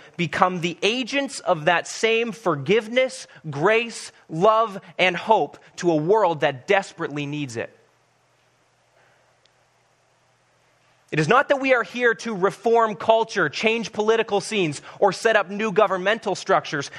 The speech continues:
but it is that we would seek to see minds reformed, hearts changed, and faith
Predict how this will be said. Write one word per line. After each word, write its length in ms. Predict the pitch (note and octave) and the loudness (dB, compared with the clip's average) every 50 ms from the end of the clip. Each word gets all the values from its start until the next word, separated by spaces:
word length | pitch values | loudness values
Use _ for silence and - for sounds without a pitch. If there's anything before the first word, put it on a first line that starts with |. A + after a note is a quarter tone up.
| - - | -12 0
but 120 | - F#3 F3 | 2 2 4
it 160 | F3+ F3 - | 2 0 0
is 460 | G#3+ C4 D4 D4+ B3 D#3 B2+ B2+ - - - - | 2 2 4 4 2 2 -2 -6 -12 -12 -16 0
that 160 | - F#3+ F#3 F3+ | 2 2 2 2
we 100 | G#3+ G#3+ | 0 0
would 160 | G3+ G#3 D#3+ | 0 -2 -2
seek 300 | - - A3 G3+ - - | -2 -4 -4 -4 -4 -6
to 100 | - E3 | -8 -8
see 220 | - - F#3+ F3 | -6 -4 -2 0
minds 840 | D#3+ D3+ D3 D3+ E3 G#3 C4 C#4+ C#4+ C#4 A#3+ G3 F3+ D#3 C3+ A#2+ B2+ - | 0 0 0 4 4 4 4 4 4 2 0 -2 -6 -8 -10 -12 -14 -4
reformed, 600 | D3+ E3 D#3+ - - E3 D#3 B2 G#2+ G#2 F2+ - - _ _ _ _ _ _ _ _ _ _ _ _ _ _ _ - | -2 -2 -2 0 -2 -2 -2 -2 -2 -6 -12 -18 -20 _ _ _ _ _ _ _ _ _ _ _ _ _ _ _ -12
hearts 680 | - - B3+ C#4+ D4 C4 G3 - - - - - - _ _ _ _ _ | 0 4 4 6 6 4 0 -4 -12 -14 -14 -16 -16 _ _ _ _ _
changed, 640 | - - - F#3+ F3 D3 A2+ G#2 G2+ - - - - _ _ _ _ _ _ - | -8 -2 0 0 0 0 -2 -8 -10 -12 -14 -14 -16 _ _ _ _ _ _ -2
and 180 | E3 D#3 C3+ | 0 0 -2
faith 680 | - - - - - C#4+ C#4+ G#3+ D#3+ - - - - | -8 -16 -2 2 2 2 2 0 -6 -10 -16 -20 -20